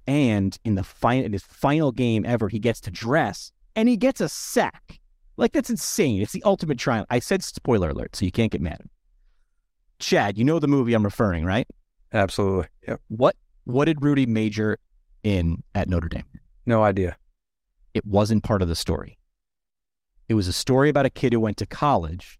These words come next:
Speaker 1: but they didn't mention it because movies know one thing. Every time you throw a detail in there, it's something that distracts my attention.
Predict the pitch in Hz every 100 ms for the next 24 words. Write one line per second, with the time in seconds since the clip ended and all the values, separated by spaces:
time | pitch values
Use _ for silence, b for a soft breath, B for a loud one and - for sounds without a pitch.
0 | _ - - 104 92 110 139 160 - 123
1 | 104 87 - - - 104 117 101 113 147
2 | 151 160 139 135 127 123 110 - 98 -
3 | - _ _ _ _ _ 143 143 151 160
4 | 147 127 156 135 107 127 139 147 113 120
5 | 139 160 202 233 - _ _ 113 - 147
6 | 151 147 - - - 135 131 - 131 107
7 | - 98 90 -